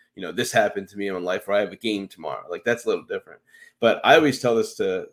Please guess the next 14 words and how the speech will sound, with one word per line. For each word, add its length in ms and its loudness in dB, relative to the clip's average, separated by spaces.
students 340 -12
when 120 -8
they 100 -10
graduate: 500 0
you 160 -14
have 280 2
to 60 -8
pick 360 0
your 140 -2
own 120 0
curriculum 540 -4
from 160 -14
now 180 -6
on, 180 -12